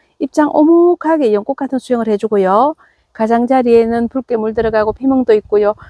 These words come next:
손톱은 빨갛게 색감 다 올려주고 있습니다. 자, 요렇게 전체 크기 보시고요. 그다음 십칠 번 멀로고요. 삼만 원 나왔습니다. 자, 요쪽은 큰 얼굴이 있고요.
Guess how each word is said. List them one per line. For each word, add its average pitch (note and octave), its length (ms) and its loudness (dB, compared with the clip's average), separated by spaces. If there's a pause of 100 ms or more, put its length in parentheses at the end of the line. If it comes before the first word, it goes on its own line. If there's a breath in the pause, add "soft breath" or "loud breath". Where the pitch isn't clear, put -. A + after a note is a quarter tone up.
손톱은 D4+ 440 0
빨갛게 D#4+ 460 -2
색감 B3 240 -4
다 G#3 160 0
올려주고 G#3 360 0
있습니다. G3 640 -2 (540)
자, E3+ 380 -8
요렇게 A3 240 -4
전체 G#3 260 -4
크기 G#3+ 220 -4
보시고요. F#3+ 500 -2 (1500)
그다음 G3 340 0
십칠 B3+ 400 -4
번 A3+ 540 0 (240 soft breath)
멀로고요. C4 640 2
삼만 C#4+ 380 0
원 B3 240 -2
나왔습니다. F#3+ 720 -6 (440)
자, - 60 -4
요쪽은 D4 460 0
큰 D#4 260 2
얼굴이 B3 340 0
있고요. A3 720 -2